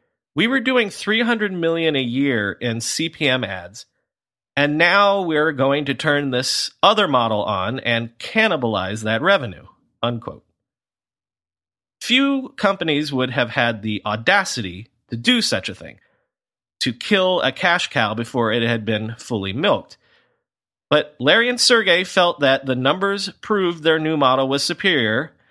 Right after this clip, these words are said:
and as ever, they were more than willing to have faith in the math. So over the protests of the advertisers that Armstrong had carefully cultivated,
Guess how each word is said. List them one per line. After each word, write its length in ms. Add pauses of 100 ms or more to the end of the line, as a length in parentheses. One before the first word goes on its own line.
(280)
and 300
as 300
ever, 480 (580)
they 140
were 160
more 240
than 140
willing 340
to 200
have 260
faith 580
in 140
the 60
math. 500 (1200)
So 220
over 180
the 100
protests 600
of 260
the 380
advertisers 720
that 140
Armstrong 540
had 200
carefully 400
cultivated, 600